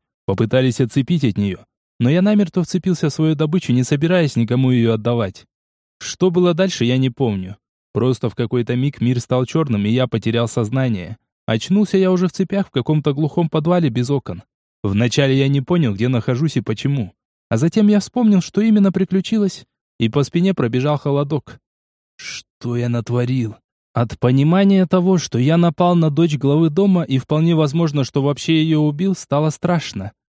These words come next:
Этим я мог подставить не только себя, но и других. И самое паршивое, что я не осознавал, что делаю. Я был сильно ранен и просто поддался жажде. Но главное,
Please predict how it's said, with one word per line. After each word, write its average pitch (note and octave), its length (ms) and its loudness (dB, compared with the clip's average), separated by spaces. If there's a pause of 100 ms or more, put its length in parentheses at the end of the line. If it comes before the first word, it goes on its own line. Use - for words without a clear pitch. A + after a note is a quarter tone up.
(140)
Этим B2 400 2
я A2+ 180 2
мог C#3 240 0
подставить C3 600 -2
не B2+ 120 0
только E3+ 340 -2
себя, G#2 440 -8 (260)
но A#2 160 2
и D#3 60 2
других. D#3+ 560 -2 (420)
И B2+ 80 0
самое F#3 420 2
паршивое, A2+ 540 -2
что - 180 -8
я D3 200 0
не D#3 100 0
осознавал, D3+ 540 -2
что - 200 -2
делаю. D3 480 -2 (380)
Я E3 300 2
был F#3 160 2
сильно F#3+ 340 2
ранен F3+ 340 2
и C#3+ 60 0
просто E3 360 -2
поддался D3+ 560 -2
жажде. C3 520 -2 (340)
Но G#2+ 180 0
главное, G#2+ 600 -2